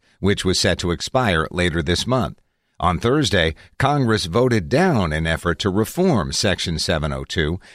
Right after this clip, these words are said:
and instead passed a bill that expanded warrantless surveillance of U S citizens and foreigners.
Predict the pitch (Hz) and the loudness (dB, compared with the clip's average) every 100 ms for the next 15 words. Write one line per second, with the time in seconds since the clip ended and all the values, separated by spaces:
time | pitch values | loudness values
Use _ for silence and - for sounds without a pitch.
0 | - 104 104 95 - 175 117 110 - 107 | -2 2 2 2 2 2 2 0 -2 0
1 | 104 - 95 92 95 95 104 107 - - | 0 0 0 0 2 2 0 0 -2 -2
2 | 180 208 185 98 78 - 76 92 90 76 | 2 4 4 2 0 -2 0 0 0 -2
3 | 82 78 - 85 73 76 71 73 - 73 | -2 -4 -4 -4 -2 -2 -4 -8 -10 -2
4 | 101 95 85 - 110 78 - 76 71 82 | 0 2 0 0 -2 -2 -4 -8 -10 -10
5 | - 101 78 65 53 - - | -6 -4 -2 -6 -10 -16 -20